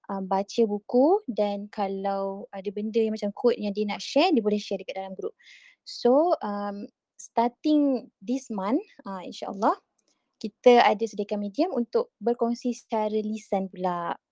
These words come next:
<clears throat> So, macam kalau saya, um, bila kita cerita pasal buku yang kita suka tu secara lisan, dia akan lagi menyentuh hati-hati orang lah. Ah, saya tak kata yang kalau tulis tu tak menyentuh, dia menyentuh juga. Tapi kalau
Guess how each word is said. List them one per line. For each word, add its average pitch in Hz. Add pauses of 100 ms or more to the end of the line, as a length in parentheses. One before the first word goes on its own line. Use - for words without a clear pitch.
(160)
<clears throat> 214 (720)
So, -
macam 220
kalau 208
saya, 196 (640)
um, 208
bila 220
kita 233
cerita 233
pasal 240
buku 240
yang 240
kita 247
suka 254
tu 254
secara 247
lisan, 233
dia 226
akan 233
lagi 226
menyentuh 233
hati-hati 226
orang 214
lah. 196 (420)
Ah, 190
saya 240
tak -
kata 214
yang 196
kalau 190
tulis 202
tu 214
tak -
menyentuh, 208
dia 220
menyentuh 214
juga. 233
Tapi -
kalau 208